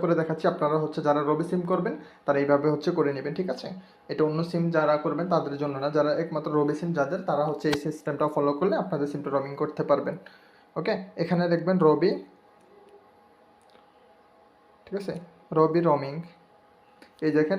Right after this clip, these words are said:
রবি যখন আপনি দেখবেন, তখন একটা সা-, ইয়ে আসবে, এটা, ঠিক আছে, এই যে রবি রোমিং,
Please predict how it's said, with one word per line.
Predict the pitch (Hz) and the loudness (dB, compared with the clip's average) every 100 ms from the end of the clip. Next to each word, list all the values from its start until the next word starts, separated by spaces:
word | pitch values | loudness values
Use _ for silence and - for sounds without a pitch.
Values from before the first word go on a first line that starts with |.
| 180 | 4
রবি | 180 196 185 | 4 4 4
যখন | 190 185 | 6 4
আপনি | 185 175 | 4 2
দেখবেন, | 165 175 | 2 2
তখন | 175 165 | 2 0
একটা | 165 180 | -4 -4
সা-, | 165 - | -2 2
ইয়ে | 180 156 | 4 4
আসবে, | - 165 | 2 -2
এটা, | 151 143 143 - | 0 0 -2 -10
ঠিক | - 196 | -10 -8
আছে, | 240 - 185 - - | -8 -10 -16 -20 -14
এই | 143 | -4
যে | 151 | 4
রবি | 156 156 240 185 | 4 4 0 2
রোমিং, | 147 139 | 0 0